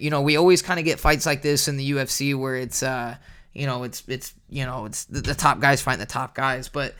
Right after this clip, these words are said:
um, v-, a lot of things have to happen because of that, where you, you get fights like this where, you know, it, the winner of this really is the best in that division. Um,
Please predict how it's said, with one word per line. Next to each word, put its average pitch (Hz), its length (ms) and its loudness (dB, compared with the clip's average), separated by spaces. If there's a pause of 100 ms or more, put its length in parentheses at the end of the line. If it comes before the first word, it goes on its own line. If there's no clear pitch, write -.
(400)
um, 117 460 -2 (220)
v-, 139 220 -8 (340)
a 170 120 0
lot 185 200 10
of 202 100 4
things 196 240 0
have 175 220 2
to 160 80 4
happen 143 560 2 (400)
because 151 420 2
of 131 140 -2
that, 127 260 -2
where 135 100 -4
you, 135 320 -4
you 143 200 -6
get 143 220 -4
fights 139 300 -2
like 131 180 -4
this 135 460 -2
where, 131 460 -2 (420)
you 143 120 -2
know, 127 300 -2
it, - 360 -8 (380)
the 151 120 4
winner 185 280 8
of 156 120 4
this 160 200 2
really 147 300 4
is 143 180 4
the 139 100 0
best 131 260 0
in 123 100 -4
that 120 160 -6
division. 117 480 -10 (500)
Um, 104 580 -2